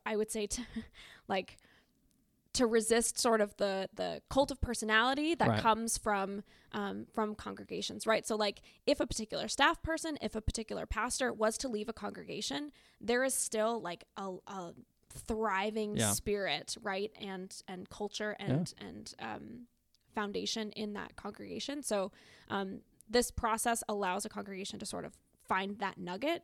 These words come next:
Speaker 1: and, and name it. And, um,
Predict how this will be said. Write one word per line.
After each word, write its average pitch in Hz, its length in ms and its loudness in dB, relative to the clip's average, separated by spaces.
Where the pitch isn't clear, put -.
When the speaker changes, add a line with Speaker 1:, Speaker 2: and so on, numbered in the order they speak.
Speaker 1:
and, 196 240 -6
and 170 400 -12
name 202 340 -2
it. 370 320 -2
And, 202 460 0
um, 214 540 -8